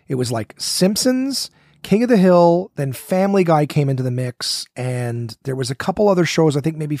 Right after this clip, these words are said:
maybe Futurama, but there was a period, that little, that little block, um, there, actually, there was a period of time where it was Simpsons, King of the Hill,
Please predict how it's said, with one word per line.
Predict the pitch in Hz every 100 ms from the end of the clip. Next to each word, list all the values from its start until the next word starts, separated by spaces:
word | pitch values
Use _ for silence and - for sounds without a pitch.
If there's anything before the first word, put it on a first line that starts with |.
| -
maybe | 143 147 170 180
Futurama, | - 151 139 147 135 135 131 123 120 _ - - - -
but | 156
there | 165 151
was | 147
a |
period, | - - 214 214
that | 170
little, | 139 180 196 190
that | 160 156
little | 190 214
block, | 151 160 165 160 - _ _ _ -
um, | 127 120 120 123
there, | 151 180 180 185
actually, | 208 220 170
there | 143
was | 127
a |
period | 151
of | 135
time | 139 131
where |
it | 117
was |
Simpsons, | - 196 196 180 170
King | -
of | 170
the | 143
Hill, | 147 143 135